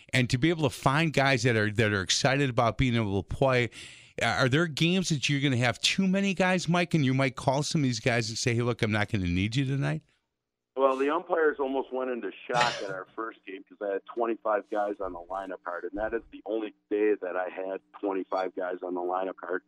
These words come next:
Speaker 2: Normally, we're gonna average between eleven and fifteen players for a game. Um, I, I keep telling the kids, "You're gonna respect the game,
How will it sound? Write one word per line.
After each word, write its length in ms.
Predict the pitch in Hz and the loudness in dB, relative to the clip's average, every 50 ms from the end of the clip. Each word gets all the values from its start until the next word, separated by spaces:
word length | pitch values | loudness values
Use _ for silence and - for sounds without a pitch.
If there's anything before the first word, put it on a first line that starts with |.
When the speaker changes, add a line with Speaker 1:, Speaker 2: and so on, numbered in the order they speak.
| _ _ _ _ _ _ _ _ _ _ - | _ _ _ _ _ _ _ _ _ _ 2
Speaker 2:
Normally, 400 | 117 127 131 131 135 131 127 120 | 4 6 6 6 4 4 4 2
we're 160 | 117 120 117 117 | 2 2 0 0
gonna 180 | 120 113 110 | 0 -2 -2
average 480 | 101 - 101 107 107 107 113 - - - | -4 -6 -6 -6 -4 -4 -4 -6 -6 -8
between 400 | 101 101 - - 113 110 104 104 | -10 -10 -4 0 2 2 2 2
eleven 460 | 95 90 92 95 98 98 107 101 101 | 0 -2 -2 -2 -2 0 -2 0 -2
and 200 | 98 90 85 - | -2 -4 -6 -4
fifteen 440 | - 107 104 - - - 107 101 98 | -4 -4 -4 -4 -2 2 2 2 2
players 400 | - - 110 101 98 101 98 92 - | 2 2 2 2 2 2 0 -4 -4
for 120 | - 95 90 | -2 -2 -2
a 60 | 87 _ - | -2 _ -6
game. 320 | 95 95 95 98 98 95 _ _ _ _ _ _ _ _ _ _ _ - | -4 -2 0 0 0 0 _ _ _ _ _ _ _ _ _ _ _ -2
Um, 500 | 95 92 92 90 87 87 85 82 82 80 - _ _ - | 0 0 2 2 0 -2 -2 -4 -8 -12 -14 _ _ -2
I, 200 | 95 101 101 98 - | 0 0 0 0 -4
I 120 | 87 90 | -8 -10
keep 280 | - - 123 131 - - - | -8 -6 -8 -8 -8 -4 -2
telling 240 | 127 120 117 113 | 0 0 0 -2
the 80 | 110 101 | -4 -6
kids, 280 | _ - 113 107 104 - | _ -4 -4 -4 -4 -6
"You're 180 | - 110 117 - | -6 -6 -6 -2
gonna 220 | - 139 123 117 | -2 -2 -2 -2
respect 540 | 107 101 87 - - - - 113 107 - - | -4 -4 -8 -10 -14 -8 -6 -6 -6 -4 -8
the 80 | 107 - _ - | -12 -12 _ -6
game, 340 | 104 101 104 104 104 107 | -4 -2 -2 -2 -2 -2